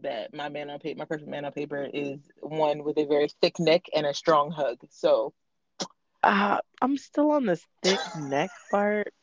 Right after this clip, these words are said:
Speaker 2: but
Speaker 1: so <laughs> I'm
Speaker 2: Okay.
Speaker 1: convinced that the
Speaker 2: I see
Speaker 1: thicker a
Speaker 2: it.
Speaker 1: man's neck is, the more masculine he is. And if you got a scrawny neck, then you just <sighs> scrawny.
Speaker 2: Just want you to know that I don't feel like this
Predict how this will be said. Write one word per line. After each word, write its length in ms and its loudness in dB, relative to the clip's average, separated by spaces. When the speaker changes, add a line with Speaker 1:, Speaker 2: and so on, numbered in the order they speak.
Speaker 2:
but 260 0
Speaker 1:
so 280 4
<laughs> 1400 -2
I'm 140 0
Speaker 2:
Okay. 100 0
Speaker 1:
convinced 560 -4
that 140 -4
the 60 -4
Speaker 2:
I 40 -2
see 60 -20
Speaker 1:
thicker 220 -2
a 60 2
Speaker 2:
it. 60 -2
Speaker 1:
man's 360 -4
neck 220 -4
is, 200 -4
the 80 -10
more 200 2
masculine 540 -2
he 140 -6
is. 340 -8
And 120 -6
if 200 -8
you 80 -6
got 160 4
a 60 0
scrawny 340 2
neck, 280 0
then 380 -6
you 100 -8
just 360 -6
<sighs> 560 -12
scrawny. 640 -4
Speaker 2:
Just 140 -12
want 180 -2
you 80 2
to 60 0
know 120 6
that 100 6
I 40 4
don't 240 0
feel 120 0
like 140 -2
this 140 -10